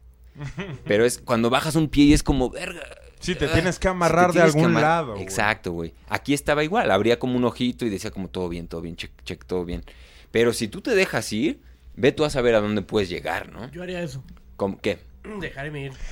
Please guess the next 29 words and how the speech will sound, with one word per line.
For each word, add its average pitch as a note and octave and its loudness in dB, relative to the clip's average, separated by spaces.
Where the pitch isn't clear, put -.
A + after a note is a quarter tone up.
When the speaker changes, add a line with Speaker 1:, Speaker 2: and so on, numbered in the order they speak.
Speaker 1:
Es D#3 6
que, F3 0
güey, E3+ 0
Speaker 2:
Claro. G3+ 0
Speaker 3:
Dejarme E3 6
ir A#3+ -2
Speaker 1:
a-, A3 4
a- F3 8
Speaker 3:
así G3+ 2
a, A#3+ -2
"Llévame G3+ -2
a D4+ -6
donde A3 -8
tú A3+ -8
quieras, G#3+ -4
a - -8
la F3+ -6
verga". D#3+ -10
Speaker 1:
Aquí C3+ -2
tengo G#3 2
que E3 2
interrumpir, B2 0
güey. E2+ -8
Speaker 2:
A F2+ -10
ver. E2 -8
Speaker 1:
Toda C#4+ 4
esta A#3+ -2
conversación C3 -6
empezó F#3 -6